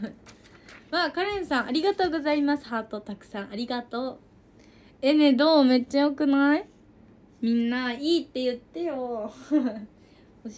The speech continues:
えて。このおかげで。この食べ物あったら幸せやねって。だよね。やった。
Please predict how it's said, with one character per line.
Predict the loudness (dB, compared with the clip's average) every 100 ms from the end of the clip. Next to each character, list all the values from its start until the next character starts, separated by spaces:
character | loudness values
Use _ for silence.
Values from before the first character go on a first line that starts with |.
| -12
え | -12
て。 | -10 -10 -8 -8 -14 -20 -20 -20 -20 _ -20 -20 -20 -20 -20 -20 -20 -20 -20 -18 -12 -12 -12 -20 _ -12
こ |
の | -10 -10
お | -8
か | -8
げ | -8 -8
で。 | -8 -10 -18 _ -20 -20 _ -20 -20 _ -20 -20 -20 -20 -20 -20 -20 _ _ -20 -20 _ _
こ | 2
の | 4
食 | 4 4
べ |
物 | 4 4 0
あ |
っ | -2
た | -4
ら |
幸 | -2 -2 -2
せ | 0 0
や | 0
ね | -2
っ | -4
て。 | -8 -2
だ | 0
よ | 0 -2
ね。 | -2 -2 -4 -10 -20 -20 -10
や | -10
っ |
た。 | -6